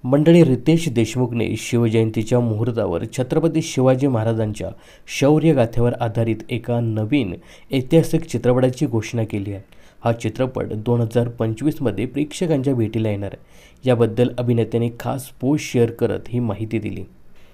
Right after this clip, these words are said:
वेड चित्रपटाच्या यशानंतर आता रितेश देशमुखने आणखी एका मराठी चित्रपटाची घोषणा केली आहे.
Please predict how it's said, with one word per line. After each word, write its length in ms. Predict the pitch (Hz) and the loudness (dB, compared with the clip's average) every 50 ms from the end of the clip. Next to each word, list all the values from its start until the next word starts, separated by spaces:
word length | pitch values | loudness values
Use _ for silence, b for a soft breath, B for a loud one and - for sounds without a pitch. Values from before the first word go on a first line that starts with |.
| b b - | b b -2
वेड 300 | 123 123 139 160 165 165 | 4 6 8 8 8 6
चित्रपटाच्या 600 | - - 113 - 135 127 131 123 120 - 135 127 | 2 -2 0 0 2 4 4 4 4 4 2 2
यशानंतर 640 | 117 110 107 - 127 123 123 117 110 107 - 107 - - | 2 2 2 2 2 2 2 0 0 0 -2 -2 -2 -2
आता 280 | 123 117 120 131 123 | -4 -2 0 0 0
रितेश 460 | 113 113 107 110 - 135 127 131 - 123 | 2 0 0 0 0 0 0 0 -2 -4
देशमुखने 680 | 104 107 107 104 - 120 123 127 117 - 117 101 95 95 B B B B B B - | -2 -2 -2 -2 -2 -4 -4 -4 -2 -2 -4 -4 -4 -6 B B B B B B -2
आणखी 400 | 123 120 123 127 127 165 143 123 | 0 0 0 0 0 2 2 2
एका 260 | 107 - - 95 - - 123 | 0 -2 -4 -6 -4 -4 -2
मराठी 340 | 123 123 123 127 131 151 | 0 2 2 2 2 0
चित्रपटाची 600 | 143 - 120 107 117 120 120 120 120 113 - 151 | 0 -2 -2 0 2 2 2 2 2 0 0 -2
घोषणा 360 | 123 113 107 - - - 117 110 | -2 -2 -2 -2 -4 -4 -4 -4
केली 260 | - 110 107 101 95 | -4 -4 -4 -4 -6
आहे. 80 | 90 | -8